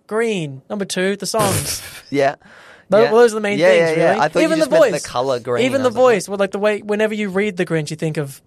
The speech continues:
Speaker 1: Boris Karloff's voice,
Speaker 2: Mm.
Speaker 1: sort of,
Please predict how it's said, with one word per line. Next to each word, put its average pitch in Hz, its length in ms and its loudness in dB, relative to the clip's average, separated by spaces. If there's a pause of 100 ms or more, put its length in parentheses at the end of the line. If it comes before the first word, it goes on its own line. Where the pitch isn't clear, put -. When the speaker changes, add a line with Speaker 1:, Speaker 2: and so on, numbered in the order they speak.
Speaker 1:
Boris 139 320 -4
Karloff's 127 520 -8
voice, 127 600 -8
Speaker 2:
Mm. 127 80 -6
Speaker 1:
sort 123 280 -8
of, 120 260 -18